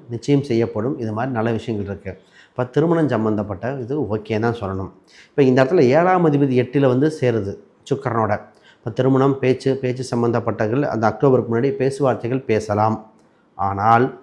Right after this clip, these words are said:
உறுதி கொடுக்க வேண்டாம், அதை மட்டும் வெயிட் பண்ணுங்க. ஆனா பேச்சுக்கு தடையில்லை. இந்த நேரத்துல நிறைய பார்த்தீங்கன்னா, திருமணம், விருப்ப திருமணம்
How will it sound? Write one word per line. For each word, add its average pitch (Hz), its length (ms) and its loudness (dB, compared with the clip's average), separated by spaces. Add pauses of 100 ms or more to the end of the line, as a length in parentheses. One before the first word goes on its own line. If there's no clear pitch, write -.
உறுதி 170 300 6
கொடுக்க 117 280 2
வேண்டாம், 104 320 0
அதை 123 180 2
மட்டும் 120 240 -2
வெயிட் 107 200 -4
பண்ணுங்க. 95 340 -8 (1000)
ஆனா 143 120 -4
பேச்சுக்கு 175 480 0
தடையில்லை. 107 460 2 (380)
இந்த 156 400 0
நேரத்துல 180 220 0
நிறைய 151 380 0
பார்த்தீங்கன்னா, 143 500 -2
திருமணம், 160 460 -2
விருப்ப 170 300 0
திருமணம் 117 560 0